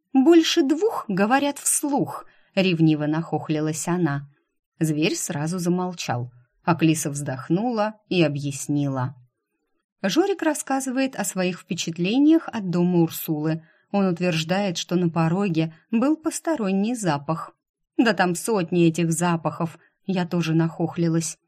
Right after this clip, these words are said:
По ступеням ходили стражники, представители санитарной службы, соседи. «Нет-нет», перебила Клиса. «Жорик говорит о некоем особом запахе, нетипичном.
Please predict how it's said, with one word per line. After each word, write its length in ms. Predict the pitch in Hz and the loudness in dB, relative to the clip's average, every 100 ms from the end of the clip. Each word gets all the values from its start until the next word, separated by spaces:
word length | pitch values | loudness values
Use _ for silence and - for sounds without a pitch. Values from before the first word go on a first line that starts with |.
| _ _ | _ _
По 60 | 285 | -4
ступеням 520 | - 254 262 220 185 | -2 -2 0 2 2
ходили 360 | 202 196 214 | 2 2 2
стражники, 840 | 170 - 175 175 165 170 160 175 - _ - | -2 -2 0 0 4 4 4 -2 -4 _ -2
представители 680 | 240 - 190 185 220 294 | -2 0 0 0 0 -2
санитарной 680 | 277 208 185 170 175 165 160 | -2 0 0 2 2 4 2
службы, 680 | 160 165 175 156 156 165 160 | 2 0 0 0 0 0 -2
соседи. 880 | - 285 277 - 180 180 165 170 170 - _ _ | -6 -4 -4 -2 0 0 4 4 2 -4 _ _
«Нет-нет», 880 | 196 196 185 180 220 226 277 185 - _ _ _ - | 0 2 2 0 0 2 2 2 -2 _ _ _ 0
перебила 500 | 190 185 165 165 160 | 2 4 4 4 2
Клиса. 640 | 180 175 160 - 165 160 _ _ | 0 -2 -2 -2 -4 -6 _ _
«Жорик 520 | - 190 240 269 262 196 | -4 -2 0 0 0 -2
говорит 480 | 196 220 240 233 - | 0 0 0 -4 -4
о 120 | 214 | 0
некоем 500 | 220 226 220 214 214 | 0 0 0 0 0
особом 520 | 220 - 269 160 156 | -2 0 0 2 2
запахе, 640 | 160 226 180 143 170 160 - _ | 2 -2 -2 -4 -4 -4 -8 _
нетипичном. 920 | 330 359 339 330 165 - 165 156 160 | 4 4 2 -2 -2 -2 0 0 0